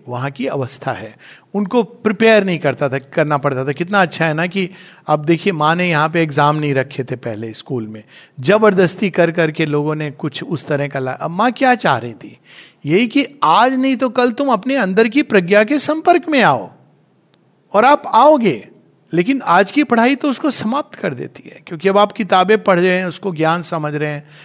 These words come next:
सोच रहे हैं कि वही ultimate है। कहीं नहीं है। कई बार अगर आप किसी से पूछो कि भाई, plant में जो वृक्ष हैं, पत्ते हैं, वो green क्यों होते हैं, तो लड़का बोलेगा, "Chlorophyll होता है, आपको इतना नहीं मालूम है?" तो पूछे, "नहीं भैया, वो तो मुझे पता है,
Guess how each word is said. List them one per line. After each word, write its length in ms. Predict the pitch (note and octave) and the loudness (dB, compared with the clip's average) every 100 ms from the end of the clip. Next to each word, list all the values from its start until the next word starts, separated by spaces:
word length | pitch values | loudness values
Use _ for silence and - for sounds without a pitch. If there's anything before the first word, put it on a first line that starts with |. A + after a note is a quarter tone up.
| - | -20
सोच 280 | - F3 F3+ | -2 0 2
रहे 120 | G3 | 2
हैं 60 | F#3+ | 2
कि 80 | F#3 | 2
वही 340 | D#3+ F3+ G3 | 2 2 2
ultimate 580 | G3+ D#3 C#3+ F#3 E3+ D#3 | 0 -2 -2 -2 -2 -2
है। 100 | E3 | -4
कहीं 300 | E3 G#3+ F#4 | -4 -4 -4
नहीं 200 | F4+ C4+ | -8 -8
है। 280 | A#2+ F#2 _ _ _ _ _ _ _ | -10 -14 _ _ _ _ _ _ _
कई 180 | - F#3 | -2 0
बार 220 | A#3+ - | 0 -2
अगर 200 | D#3 D3 | -2 2
आप 160 | D#3 D#3+ | 2 2
किसी 320 | - D3 F#3+ | -4 -6 -6
से 160 | D#3+ F#3 | -2 -4
पूछो 400 | D3 D#3+ - F3 | -2 -6 -2 -4
कि 120 | - | -2
भाई, 200 | C#3+ D#3+ | -2 -2
plant 460 | D#3 D3 C#3 D#3 D#3+ | -2 0 0 0 -4
में 160 | D#3 | -6
जो 280 | D3 D#3+ D#3 - C3+ | -4 -4 -8 -20 -18
वृक्ष 480 | B2+ A#2+ D#3+ D#3 - | -10 -4 -4 -4 -6
हैं, 260 | D#3 F3+ - - _ - | -6 -6 -10 -20 _ -4
पत्ते 320 | C#3 - G3 | -4 0 0
हैं, 160 | D#3+ | 2
वो 180 | F3+ F#3+ | 0 0
green 320 | E3 E3+ F#3 | 0 2 0
क्यों 180 | F#3+ F#3 | 0 0
होते 220 | E3+ D3+ | 0 0
हैं, 100 | G3 | -2
तो 100 | G#3+ | -2
लड़का 340 | G#3 E3 D3+ F3+ | 0 0 2 0
बोलेगा, 380 | D#3+ D#3+ F#3 G#3+ | 0 0 0 -2
"Chlorophyll 580 | - D#3+ D3 F3 G3 | 0 0 0 0 0
होता 220 | F#3 D3+ F3 | 0 2 2
है, 60 | |
आपको 220 | E3+ - | 2 -2
इतना 200 | E3+ F3+ | -6 -4
नहीं 160 | F#3+ G#3 | -6 -4
मालूम 340 | F#3+ F3+ E3 | -2 -2 -2
है?" 160 | A#2+ F#2+ _ _ _ _ _ | -6 -12 _ _ _ _ _
तो 80 | - | -12
पूछे, 280 | C#3 D#3 G3 | -6 -6 -4
"नहीं 140 | F#3 | -4
भैया, 260 | E3 F3 F#3 | -2 0 -2
वो 180 | C#3+ D#3 | -2 -6
तो 140 | D#3+ | -10
मुझे 200 | F3 F3 | -10 -10
पता 320 | E3+ D3+ F3+ | -8 -8 -6
है, 260 | F#3 F3+ - | -8 -10 -18